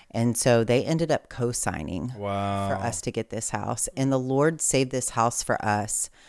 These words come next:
Speaker 1: He hid this house for us for over forty days the second time it was back
Speaker 2: Wow.
Speaker 1: on the market.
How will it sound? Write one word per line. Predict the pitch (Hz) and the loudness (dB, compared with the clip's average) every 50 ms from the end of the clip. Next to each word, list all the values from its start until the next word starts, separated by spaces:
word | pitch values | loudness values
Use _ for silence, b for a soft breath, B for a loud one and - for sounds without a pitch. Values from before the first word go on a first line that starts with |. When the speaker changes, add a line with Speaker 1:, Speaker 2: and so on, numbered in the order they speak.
| b b b | b b b
Speaker 1:
He | - - 190 190 | -2 0 0 2
hid | 165 156 156 151 143 | 4 4 4 4 4
this | 135 131 127 - | 0 -2 -2 0
house | - 120 120 120 - - | 2 2 2 2 0 0
for | - 123 - | 0 0 2
us | - 110 113 - - | 2 2 2 0 0
for | - 139 - | -2 0 0
over | 120 120 110 117 | 2 0 0 -2
forty | 107 - - - 120 113 117 113 110 | -4 -6 -4 -2 0 0 0 0 -2
days | 104 110 104 101 90 92 104 - | 0 0 0 2 0 0 -2 -4
the | - 107 | -4 -4
second | - - 101 - - - | -2 -4 -4 -6 -8 -10
time | - - - 110 104 | -10 -8 -6 -6 -6
it | 92 65 | -6 -6
was | - 104 98 | -6 -6 -6
back | 98 98 104 101 | -6 -6 -6 -6
Speaker 2:
Wow. | 95 95 107 | -6 -6 -6
Speaker 1:
on | 104 | -6
the | 104 | -6
market. | 104 101 101 107 - - 117 110 - | -6 -6 -6 -6 -6 -6 -8 -8 -8